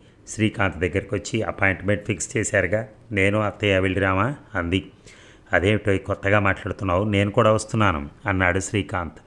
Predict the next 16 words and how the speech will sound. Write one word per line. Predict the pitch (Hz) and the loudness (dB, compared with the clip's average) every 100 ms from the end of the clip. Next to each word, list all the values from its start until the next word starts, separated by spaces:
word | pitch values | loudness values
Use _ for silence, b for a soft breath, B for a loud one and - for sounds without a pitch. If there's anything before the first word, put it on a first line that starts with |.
| B B B | B B B
స్టాండ్ | - - 95 101 107 | -8 0 2 2 -2
మీద | 104 101 | -4 -6
షర్టు | 101 113 - 120 | -6 -10 -8 -6
తీసి | 117 110 101 | -4 -4 -4
వేసుకుంటూ. | 98 - - 92 90 - - B B B B - | -6 -6 -12 -12 -12 -14 -18 B B B B 2
"మీరెందుకండి | 117 127 135 120 117 101 92 | 4 6 6 4 4 2 2
అనవసరంగా, | 87 82 98 - 98 85 85 92 | 2 2 0 0 -2 0 2 4
ఆడవాళ్ళం | 90 95 110 101 95 95 | 4 4 2 2 0 0
మేము | 92 | 0
వెళ్తాంగా" | 90 87 107 98 98 101 98 B B B | 0 0 0 4 4 2 -2 B B B
అనునయంగా | 92 92 107 101 87 87 | 0 2 2 2 0 0
అంది | 90 82 90 | 0 -2 -2
నళిని. | 92 82 85 90 - B B B B B B - | 0 0 0 -2 -4 B B B B B B 0
"అనవసరం | 92 107 117 123 107 | 2 2 0 -4 -4
కాదు | - 80 82 | -2 -2 -2
నళిని, | 82 80 87 | -2 -2 -2